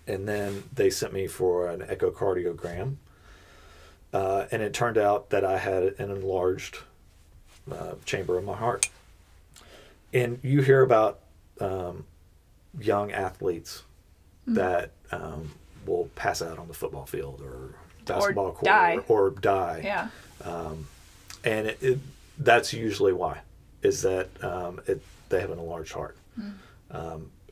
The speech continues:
Speaker 1: it happened to be that, um, I had a, an enlarged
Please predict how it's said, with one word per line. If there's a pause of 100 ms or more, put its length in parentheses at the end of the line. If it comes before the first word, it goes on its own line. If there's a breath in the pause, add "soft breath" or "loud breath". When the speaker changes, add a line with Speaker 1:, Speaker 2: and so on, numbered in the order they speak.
(120)
Speaker 1:
it
happened
to
be
that, (360)
um,
I
had
a, (180)
an
enlarged